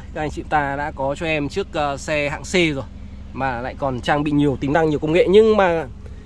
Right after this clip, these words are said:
để tìm được một chiếc xe nó chạy ít như này ở trên thị trường thì không có nhiều đâu các bác nhá. Đấy, không có nhiều đâu. Đấy, vâng.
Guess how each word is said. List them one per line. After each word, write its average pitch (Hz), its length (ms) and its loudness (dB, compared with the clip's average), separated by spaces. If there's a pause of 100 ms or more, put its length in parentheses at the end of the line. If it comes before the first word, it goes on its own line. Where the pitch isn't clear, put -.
(260)
để 175 160 6
tìm 208 280 6
được 190 120 8
một 175 120 2
chiếc 254 120 -4
xe 220 260 2
nó 202 80 2
chạy 208 180 0
ít - 260 0
như 233 120 8
này 196 160 6
ở 143 80 2
trên 196 160 4
thị 175 100 0
trường 156 280 4
thì 147 60 2
không 190 180 -2
có 190 80 0
nhiều 190 260 6
đâu 165 120 -2
các 156 40 -14
bác 202 140 0
nhá. 208 160 0 (600)
Đấy, 143 220 -2
không 196 140 -6
có 185 80 -2
nhiều 202 260 4
đâu. 180 160 0 (320)
Đấy, 139 240 -8
vâng. 143 360 -4